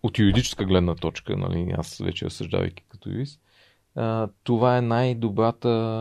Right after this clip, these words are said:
а, финансово-юридическа структура да го направиме и да трупаме жълъдите в едно общо нещо,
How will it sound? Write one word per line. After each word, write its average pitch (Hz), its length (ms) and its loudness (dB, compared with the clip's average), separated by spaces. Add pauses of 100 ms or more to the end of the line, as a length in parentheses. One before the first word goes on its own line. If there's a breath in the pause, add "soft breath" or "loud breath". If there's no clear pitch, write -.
(140)
а, 95 640 -4 (340)
финансово-юридическа 98 1200 -4
структура 101 480 4
да 85 100 0
го 85 80 0
направиме 85 680 -4 (340 loud breath)
и 151 140 -2
да 147 180 0
трупаме 123 380 2
жълъдите 101 600 4
в 120 200 0
едно 104 200 2
общо - 260 -4
нещо, 90 460 -2